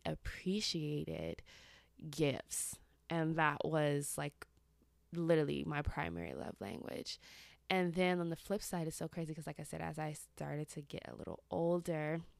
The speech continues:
and I started to explore, like, my womanhood and just grow into the woman that I am today, I start, I got my first relationship. And I feel like that first relationship always kind of, like, teaches you something, right? If you allow it to, it will teach you a lot about yourself.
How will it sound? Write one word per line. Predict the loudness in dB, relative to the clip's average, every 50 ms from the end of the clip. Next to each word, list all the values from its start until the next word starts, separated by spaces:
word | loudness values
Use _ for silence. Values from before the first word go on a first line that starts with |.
| _ _ _ _ _ _ _ _ _ _ -14 -6 0
and | 2 2 4
I | 2 2
started | 0 -2 -2 0 2 2 2 2 0 0 -2
to | -2 -4 -2 0 0 2 2 0 -2 -4 -6 -10 -16 -16 -14 -14 -14 -14 -8 -4
explore, | -4 -4 -4 -4 -6 -2 0 2 4 4 4 4
like, | 2 0 -2 -4
my | -8 -8 -8 -6
womanhood | -2 2 2 2 4 2 2 2 2 4 4 2 2
and | 0 0 -2
just | -2 -4 -4 -6
grow | -4 0 2 2 4 2
into | 2 0 -2 -4 -4 -4 -4 -4
the | -4 -4
woman | -4 -4 -4 -4 -4 -4
that | -4 -6
I | -6 -6
am | -6 -6 -6 -6
today, | -6 -8 -8 -6 -6 -4 -4 -2 -2 -2 -2 -2 -4 -8 -14 -16 -16 -16 -10 -6
I | -4 -4 -4
start, | -4 -4 -4 -4 -4 -2
I | -4 -4
got | -2 -4 -6
my | -6 -8
first | -8 -8 -10 -8 -6 -6
relationship. | -4 -2 2 2 4 4 4 2 2 0 0 0 0 2 2 2 2 2 0 -2 -4
And | -4 -2
I | -2 0
feel | 2 2 2
like | 2 2 2
that | 0 0
first | 2 2 2 2 4 2
relationship | 0 2 0 0 -2 -2 -4 -4 -4 -2 -2
always | -2 -2 -2 -2 -2 -2 -4
kind | -6 -8 -6 -2 -2
of, | -2 -2 -2
like, | -4 -6 -6 -6
teaches | -8 -6 -4 -2 -2 -2 -2
you | -2 -2
something, | -2 -2 -4 -4 -4 -4 -4 -2 0
right? | 0 2 4
If | 6
you | 6 8 8
allow | 6 6 6 6 6 6
it | 4 2 2
to, | 2 4 4 6
it | 4 4
will | 2 -2
teach | -4 -4 -6 -4 -2
you | 0 0 0
a |
lot | -2 -2 -4 -2 -2 -2
about | -4 -4 -4 -4 -4 -4
yourself. | -4 -6 -4 -4 -4 -4 -2 -4 -4 -6 -10